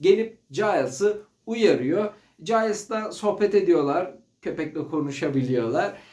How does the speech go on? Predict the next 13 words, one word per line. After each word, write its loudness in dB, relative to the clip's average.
Ve 4
köpek -2
diyor 0
ki, -4
e, -6
"Bizim -2
köyümüze -2
bir -4
dev 2
yaklaşıyor." -2
Giles -2
da -4
kendisi, 0